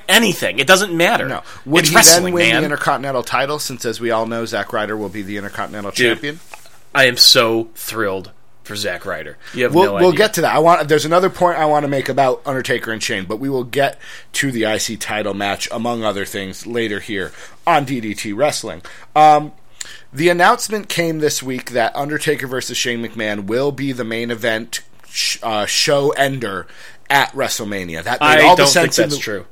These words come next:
Speaker 2: I'm sorry?
Speaker 1: I don't think that's true.
Speaker 2: You don't think that's true, or you don't think that that's the, you think it's just rumor?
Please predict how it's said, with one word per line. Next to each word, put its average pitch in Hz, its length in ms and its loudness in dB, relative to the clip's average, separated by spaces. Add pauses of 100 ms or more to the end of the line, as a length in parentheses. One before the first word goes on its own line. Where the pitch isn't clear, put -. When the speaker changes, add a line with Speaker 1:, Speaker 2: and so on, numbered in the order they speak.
(220)
Speaker 2:
I'm 127 140 -6
sorry? 170 300 2 (400)
Speaker 1:
I 131 80 4
don't 143 120 2
think 147 140 -6
that's 139 160 -2
true. 101 240 -6 (920)
Speaker 2:
You 107 120 -2
don't 117 180 0
think 120 240 -4
that's 110 280 -2
true, 180 240 4
or 202 100 0
you 147 120 -2
don't 127 180 0
think 120 240 -6
that 110 140 -8
that's 107 300 -4
the, 101 260 -6 (600)
you 107 140 -10
think 104 300 -8
it's 95 160 -8
just - 280 -6
rumor? 117 360 -6